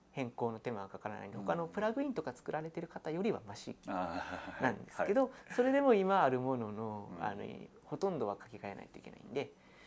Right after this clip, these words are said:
Speaker 2: なるほど。
Speaker 1: はい。
Speaker 2: やっぱりそういった変更に今後もこう対応していかなきゃいけない、
Speaker 1: そうですね。
Speaker 2: まあ、ある意味こうリスクがあるので、それはやっぱり手を加えるっていうのは
Speaker 1: うん。
Speaker 2: 大変さがあるっていう。
Speaker 1: うん。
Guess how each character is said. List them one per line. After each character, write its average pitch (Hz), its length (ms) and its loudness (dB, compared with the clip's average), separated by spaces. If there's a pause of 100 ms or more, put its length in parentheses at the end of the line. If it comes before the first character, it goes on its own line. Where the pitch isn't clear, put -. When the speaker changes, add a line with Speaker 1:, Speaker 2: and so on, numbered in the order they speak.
Speaker 2:
な - 60 -14
る - 40 -16 (100)
ほ - 100 -20 (160)
ど。 143 60 -2
Speaker 1:
は 117 60 -2
い。 - 80 -14 (480)
Speaker 2:
や - 40 -20
っ - 20 -18
ぱ - 80 -12
り - 40 -16
そ 107 140 -2
う - 20 2
い 101 40 -6
っ - 20 -10 (140)
た 110 140 4
変 104 280 -4
更 107 280 -2
に 120 340 -8
今 127 180 -6
後 185 140 -4
も 208 80 -4
こ 135 140 0
う - 60 -2
対 104 220 4
応 101 100 4
し - 80 -10
て 104 120 -2
い 98 60 -4
か 98 120 -4
な 101 120 -2
き - 100 -4
ゃ - 20 0
い 80 60 -4
け - 120 -10
な 80 140 -6
い、 76 40 -10
Speaker 1:
そ - 20 -12
う 78 40 -12
で - 100 -20
す - 240 -16
ね。 151 40 -2
Speaker 2:
ま 139 140 -2
あ、 - 20 0
あ 104 40 0
る 95 80 -2
意 - 20 -6
味 85 60 -10
こ 87 80 -2
う 82 40 0
リ 90 120 -2
ス - 120 -14
ク 87 100 -8
が 85 140 0
あ 87 60 2
る 87 120 -6
の 87 140 -12
で、 107 380 -4
そ - 260 -6
れ 131 120 -2
は 170 380 0
や - 40 -10
っ - 20 -8
ぱ 95 80 0
り - 60 -6 (160)
手 110 100 0
を 90 60 0
加 87 280 0
え 85 80 2
る 85 120 -4
っ - 40 -18
て - 120 -12
い - 20 -10
う 73 40 -10
の 76 60 -10
は 76 200 -8 (280)
Speaker 1:
う 131 40 -16
ん。 127 40 -12 (440)
Speaker 2:
大 87 160 0
変 82 180 -6
さ 78 240 -4 (400)
が 82 140 0
あ 82 40 2
る 78 100 -4 (240)
っ 113 40 -10
て - 0 -
い 110 80 -10
う。 110 40 -14
Speaker 1:
う - 20 -14
ん。 113 40 -14